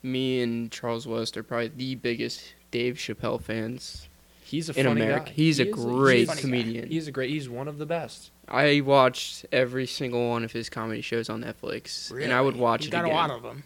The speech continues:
Speaker 2: He does.
Speaker 1: Yeah. That tells you how big of a fan I am, personally.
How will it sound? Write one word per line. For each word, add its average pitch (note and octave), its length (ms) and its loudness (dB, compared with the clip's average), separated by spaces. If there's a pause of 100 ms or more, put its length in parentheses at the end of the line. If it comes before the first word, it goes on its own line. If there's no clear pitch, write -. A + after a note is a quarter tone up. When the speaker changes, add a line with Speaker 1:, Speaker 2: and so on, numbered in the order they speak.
Speaker 2:
He A#2 100 -12
does. - 300 -10
Speaker 1:
Yeah. A2+ 220 0 (480)
That C3 200 0
tells C3+ 220 0
you B2 80 4
how A#2+ 80 0
big A#2 160 0
of A#2 60 -4
a A#2+ 60 -8
fan B2 280 -6
I B2+ 160 -10
am, - 180 -14 (880)
personally. - 500 -12